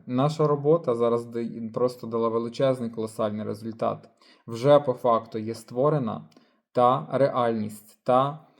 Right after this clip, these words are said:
власне, по усіх подіях сформована, а, цей, скажімо так, ам,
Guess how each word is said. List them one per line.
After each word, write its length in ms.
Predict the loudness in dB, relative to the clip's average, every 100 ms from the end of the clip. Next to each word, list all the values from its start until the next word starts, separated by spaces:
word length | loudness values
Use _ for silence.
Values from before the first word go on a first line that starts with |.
| _ _ -2
власне, 760 | 6 6 4 -2 -2 -2 -6 _ _ _ _ _ _ _ _ _ _ -20 -20 _ _ _ _ 2
по 220 | 4 4
усіх 580 | 2 -2 2 2 2 0
подіях 840 | 2 4 2 4 4 2 -4 -18 _
сформована, 1040 | -10 0 2 4 6 6 4 0 -4 -8 -18 _ _ _
а, 340 | -6 -4 -4 -6
цей, 320 | -2 0 0 -4
скажімо 420 | -4 -2 -2 0
так, 340 | 0 -2 -10 _ _ _ _ _ _ _ _ _ _ _ _ _ _ _ _ _
ам, 1000 | -14 -12 -10 -10 -12 -12 -12 -14 -14 -18